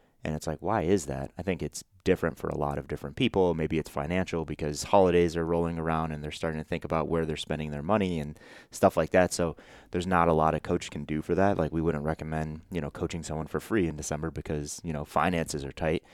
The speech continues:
So we're not saying that, but it is a time to, you know, just more intentionally connect with your clients during this month. That should actually start in November, right? Uh, more intentionally,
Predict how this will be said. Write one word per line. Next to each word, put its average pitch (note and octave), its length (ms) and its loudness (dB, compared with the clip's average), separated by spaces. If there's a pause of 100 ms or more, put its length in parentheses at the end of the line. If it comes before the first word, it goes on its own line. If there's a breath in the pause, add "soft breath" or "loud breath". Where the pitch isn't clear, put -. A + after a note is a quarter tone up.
(280 loud breath)
So F#2+ 120 4
we're F2+ 80 4
not F2 200 2
saying D2+ 280 -2
that, D#2 280 0
but D2+ 200 -2 (120)
it E2+ 120 2
is F2 120 2
a E2 60 -2
time D#2+ 340 -2
to, - 140 -8 (480)
you A2 60 0
know, D2+ 80 -2
just - 300 -8 (320)
more E2+ 240 -2
intentionally D#2+ 460 -4
connect - 360 -6
with D#2+ 120 -6
your D2+ 100 -4
clients - 560 -6 (140)
during D2 260 -6
this C#2+ 180 -10
month. D2 240 -8 (120)
That G2 140 0
should F#2+ 140 2
actually G2 240 2
start D2+ 240 -4
in C#2 80 -10
November, C#2+ 520 -4
right? D2+ 240 -2 (680 loud breath)
Uh, D2 240 0
more E2 260 -2
intentionally, D#2 720 -4